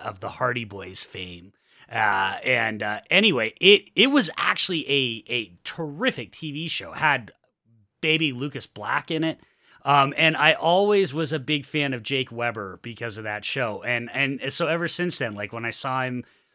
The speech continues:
I was more excited when Zack Snyder's Dawn of the Dead came out that Jake Weber was in it than anybody <laughs> else in that movie. I was like, "Oh my God, Jake Weber is going to star in a fairly major Hollywood release." So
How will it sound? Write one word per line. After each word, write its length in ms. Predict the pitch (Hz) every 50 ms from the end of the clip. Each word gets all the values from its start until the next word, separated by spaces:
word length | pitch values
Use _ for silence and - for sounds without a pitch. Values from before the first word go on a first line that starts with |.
| _ _ _ -
I 160 | 139 190 254
was 180 | 269 233 151 156
more 220 | 160 165 180 185
excited 640 | 175 147 - - - 139 127 139 147 156 160 143
when 200 | 131 127 120 117
Zack 260 | 110 123 127 123 123 -
Snyder's 480 | - 151 135 131 127 131 131 117 113
Dawn 360 | 110 110 - 123 117 117 120
of 100 | 123 117
the 100 | 104 113
Dead 360 | 104 - 113 110 113 123 127 -
came 260 | - 139 135 135 131
out 240 | 127 131 135 131 -
that 140 | 117 98
Jake 260 | 87 - 135 139 143 -
Weber 440 | 104 92 92 107 113 123 147 156 165
was 240 | 165 175 170 147 160
in 160 | 160 165 175
it 200 | 170 - - 151
than 200 | 156 147 147 147
anybody 640 | - - 170 180 190 190 180 165 170 165 160 143 143
<laughs> 60 | 143
else 180 | 135 135 - 151
in 120 | 147 135
that 200 | 131 123 123 123
movie. 260 | 123 127 127 123 127
I 60 | 123 127
was 140 | 147 175
like, 100 | 180 190
"Oh 140 | 208 233 240
my 180 | 226 226 202 208
God, 260 | 190 196 180 156 127
Jake 280 | 117 170 185 196 190 -
Weber 420 | 170 180 190 165 156 139 131 - - - - 170 -
is 160 | 165 165 156
going 240 | 143 170 170 175 165
to 80 | 156 151
star 480 | - - - 190 170 170 160 151 151
in 220 | 156 131 139 143 139
a 140 | 143 147 143
fairly 360 | - 165 151 151 151 147 143
major 360 | 135 135 135 127 131 131 123
Hollywood 340 | 117 117 110 110 107 104 101
release." 340 | 107 101 98 98 90 87 -
So 200 | - 139 120